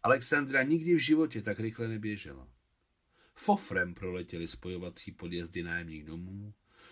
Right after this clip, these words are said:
už měli před očima rodný plůtek barvy námořní modři a lítačka nikde. Kam by s takovou kořistí běželi? Jaký by to mělo smysl? Za deset minut již pili čaj u staré Nataši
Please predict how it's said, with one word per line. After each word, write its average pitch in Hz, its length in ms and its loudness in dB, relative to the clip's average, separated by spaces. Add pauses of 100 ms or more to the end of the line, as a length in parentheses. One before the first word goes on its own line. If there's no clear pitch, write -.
(220)
už - 200 2
měli 151 180 2
před 123 200 -10
očima 127 360 -2
rodný 117 280 0
plůtek 110 460 -2
barvy 101 260 -4
námořní 92 500 -10
modři 95 480 -12 (600)
a 90 80 -4
lítačka 85 520 -6
nikde. 76 400 -14 (1500)
Kam 107 180 -2
by 120 100 2
s 120 60 -2
takovou 131 380 0
kořistí 123 460 -2
běželi? 123 580 2 (140)
Jaký 90 260 -6
by 110 120 -2
to 120 140 -2
mělo 120 260 0
smysl? 107 500 -6 (1160)
Za 170 140 6
deset 127 320 2
minut 113 300 -2
již 113 140 -4
pili 90 240 -6
čaj 98 320 -6
u - 120 -14
staré 90 340 -4
Nataši 98 600 -8